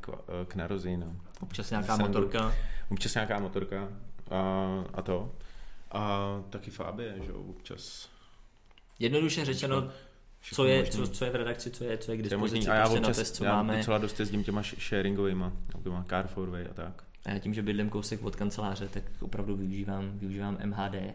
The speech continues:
Speaker 2: A ještě jsem vzpomněl, že on se ptal na nějakou tu Teslu. Máme ještě něco o Tesle teda říkat, nebo?
Speaker 1: <laughs>
Speaker 2: Ne?
Speaker 1: Máš to pochválit.
Speaker 2: <laughs> Ne, tak to samozřejmě jenom jako nějaký můj, já, je to můj názor jenom, ty ho máš možná třeba jako trošku jiný, já nevím, jestli jsem měl vždycky jako nějaký špatný kus, ale,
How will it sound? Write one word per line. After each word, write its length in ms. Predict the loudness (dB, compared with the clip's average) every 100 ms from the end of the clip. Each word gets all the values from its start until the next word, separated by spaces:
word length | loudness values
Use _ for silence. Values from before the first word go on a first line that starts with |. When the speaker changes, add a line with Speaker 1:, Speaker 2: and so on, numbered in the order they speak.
| -4
Speaker 2:
A 320 | -2 -2 -6
ještě 220 | -8 -8 -6
jsem 160 | -6
vzpomněl, 320 | -4 -4 -2
že 100 | -2
on 80 | -2
se 80 | -2
ptal 160 | -2 0
na 60 |
nějakou 180 | 0 0
tu 100 | 0
Teslu. 320 | 0 0 0
Máme 180 | -2 -2
ještě 180 | -2 -4
něco 200 | -4 -4
o 80 | -4
Tesle 260 | -6 -6
teda 200 | -6 -6
říkat, 360 | -6 -6 -6 -2
nebo? 240 | 0 0 -2 0
Speaker 1:
<laughs> 200 | 6 8 8 4 -10 -14 -12 -10 -4
Speaker 2:
Ne? 280 | -2 -2 -4 -8
Speaker 1:
Máš 160 | -6
to 80 | -6
pochválit. 640 | -6 -6 -4 -4 -6 -8 -8
Speaker 2:
<laughs> 40 | -8 -4 0 0 0 -6 -10 -2
Ne, 100 | 2
tak 160 | 2 0 -4
to 80 | -2
samozřejmě 400 | 0 0 0 2
jenom 160 | 0
jako 140 | 4 6
nějaký 340 | 6 4 0
můj, 360 | 0 0 0 -2
já, 300 | -2 -2 -4 -6 -12 -10 -10 -10 -12 -14 -12 -4
je 120 | 2
to 80 | 6
můj 100 | 6
názor 320 | 8 6 6
jenom, 360 | 2 2 0 -4
ty 120 | -2
ho 60 | 0
máš 180 | 0 -2
možná 260 | -6 -6
třeba 200 | -4 -4
jako 160 | -2 -4
trošku 260 | -4 -2
jiný, 340 | 0 2 2 0
já 120 | -2
nevím, 160 | 0 0
jestli 160 | 4
jsem 120 | 6 6
měl 120 | 4
vždycky 240 | 2 2
jako 120 | 2
nějaký 220 | 2 2 0
špatný 340 | 0 0 0
kus, 300 | 0 -2 -2
ale, 240 | -2 -2